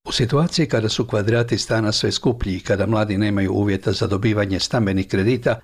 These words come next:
najam stana je jedina opcija. A i tu cijene lete u nebo i država je odlučila dijelu te ugrožene generacije, redovitim studentima koji su ispunili uvjete za mjesto u domu, ali u domovima više nema slobodnih mjesta, subvencionirati smještaj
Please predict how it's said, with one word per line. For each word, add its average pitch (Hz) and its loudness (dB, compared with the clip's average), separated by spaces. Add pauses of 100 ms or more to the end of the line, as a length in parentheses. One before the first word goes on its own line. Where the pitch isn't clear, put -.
najam 101 -2
stana 104 0
je 95 2
jedina 98 2
opcija. 92 -2 (180)
A 131 2
i 135 2
tu 131 0
cijene 113 2
lete 107 0
u 107 4
nebo 104 2
i 80 -4
država 101 0
je 90 0
odlučila 117 2
dijelu 113 2
te 101 -2
ugrožene 95 0
generacije, 98 -2 (140)
redovitim 113 0
studentima 110 0
koji 101 0
su 123 0
ispunili 117 0
uvjete 101 0
za 95 0
mjesto 104 0
u 101 2
domu, 101 0 (140)
ali 107 0
u 98 -2
domovima 101 0
više 113 0
nema 101 2
slobodnih 104 -2
mjesta, 135 0 (140)
subvencionirati 123 0
smještaj 131 0